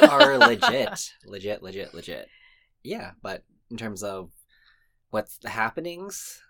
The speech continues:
Speaker 2: What's the
Speaker 1: uh, I don't
Speaker 2: happenings?
Speaker 1: know. It, I feel like a lot has happened in February, and now we're in March, finally.
Speaker 2: Yes.
Speaker 1: Glad to have February over with, I feel like. And it was also a leap year. Oh, what?
Speaker 2: It was a leap year, so
Speaker 1: So if it's the twenty-ninth, do they call that the leap year, or is a leap year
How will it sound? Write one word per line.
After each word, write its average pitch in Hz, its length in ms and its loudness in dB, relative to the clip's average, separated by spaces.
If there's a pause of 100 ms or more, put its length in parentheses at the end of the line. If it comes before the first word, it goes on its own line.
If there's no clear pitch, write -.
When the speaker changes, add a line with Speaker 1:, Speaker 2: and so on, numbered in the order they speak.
(140)
Speaker 2:
What's 135 260 -6
the - 80 0
Speaker 1:
uh, - 20 2
I 175 180 2
don't 160 160 -8 (240)
Speaker 2:
happenings? - 160 -6
Speaker 1:
know. 277 280 -4
It, - 220 -10
I 127 80 -12
feel 143 180 -8
like 135 160 -8
a 123 40 -8
lot 117 160 -4
has 120 140 -6
happened 117 300 -12
in 107 60 -14
February, 151 580 -10
and 92 140 -10
now 95 160 -14
we're 101 120 -12
in 98 120 -14
March, 92 600 -10
finally. 117 580 -10 (400)
Speaker 2:
Yes. - 680 -6 (140)
Speaker 1:
Glad 104 220 -10
to 95 60 -16
have 95 220 -12
February 107 340 -14
over 110 200 -16
with, 113 200 -16
I 120 60 -16
feel 123 220 -16
like. 127 260 -20 (180)
And 123 100 -4
it 127 40 0
was 123 140 2
also 117 280 0
a 107 60 -2
leap 101 240 -8
year. 151 320 -6 (140)
Oh, 135 200 0 (160)
what? 110 300 -6 (160)
Speaker 2:
It 190 160 0
was 226 260 4
a 185 80 -4
leap 175 280 -10
year, 147 300 -6
so - 200 -6
Speaker 1:
So 139 320 2
if 131 180 -6
it's 160 80 -12
the 170 80 -6
twenty-ninth, 135 460 -6
do 110 100 -8
they 98 120 -6
call 104 280 -6
that 90 220 -10
the - 80 -10
leap 156 180 -8
year, 180 140 -6
or 101 180 -8
is 101 100 -8
a 101 40 -8
leap 92 300 -8
year 90 340 -8